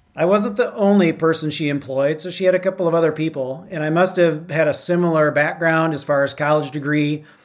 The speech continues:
and some experiences where she saw potential. So somehow she saw potential in me that I didn't see in myself. And, um, and so that was a critical piece, and so, and she was very savvy.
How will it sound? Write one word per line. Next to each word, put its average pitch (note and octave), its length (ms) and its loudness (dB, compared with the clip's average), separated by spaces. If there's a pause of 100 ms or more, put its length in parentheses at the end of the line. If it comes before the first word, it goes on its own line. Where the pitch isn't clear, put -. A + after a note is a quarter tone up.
(320)
and C#3 180 -6
some C3+ 100 -6
experiences D3 1120 0 (400)
where D3 240 0
she D3+ 200 -2
saw C#3+ 400 0
potential. D3 640 -2 (840)
So D3 240 0
somehow A3 460 0
she G#3+ 180 -4
saw F#3+ 240 4
potential F#3 560 0
in D3+ 80 0
me D#3 100 2
that C#3 160 2
I D#3 140 4
didn't F#3+ 240 2
see F#3 180 -2
in F3+ 100 2
myself. E3 640 -2 (760)
And, D3 380 -2
um, C3+ 480 -2 (200)
and D3+ 140 -6
so D3 160 -4
that D#3 260 0
was F#3 120 -2
a F3 60 0
critical F3+ 500 2
piece, C3+ 520 -2
and C3+ 140 -8
so, E3 160 -2
and E3 240 -4
she F#3 160 -2
was D#3 140 0
very E3 240 2
savvy. D3+ 560 0